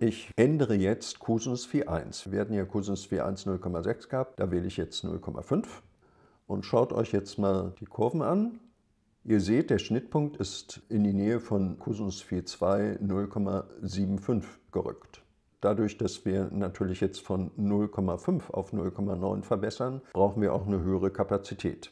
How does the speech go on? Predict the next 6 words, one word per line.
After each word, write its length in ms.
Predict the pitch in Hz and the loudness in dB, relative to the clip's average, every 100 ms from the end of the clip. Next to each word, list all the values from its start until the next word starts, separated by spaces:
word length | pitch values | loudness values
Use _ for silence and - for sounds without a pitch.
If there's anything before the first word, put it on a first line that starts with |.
| - | -8
Und 240 | 95 92 | -6 -6
zwar 340 | - 92 104 | -2 0 2
hatten 200 | 107 107 | 0 -2
wir 100 | 101 | -2
vorher 720 | 95 - 110 135 156 151 151 151 - | -2 0 4 4 4 2 4 2 2
hundertdreiundfünfzig, 1800 | 107 110 104 101 - - 87 104 123 156 - 165 - - 180 226 - | 0 2 2 2 -2 -2 0 2 2 0 -4 -6 -6 -6 -4 -4 -8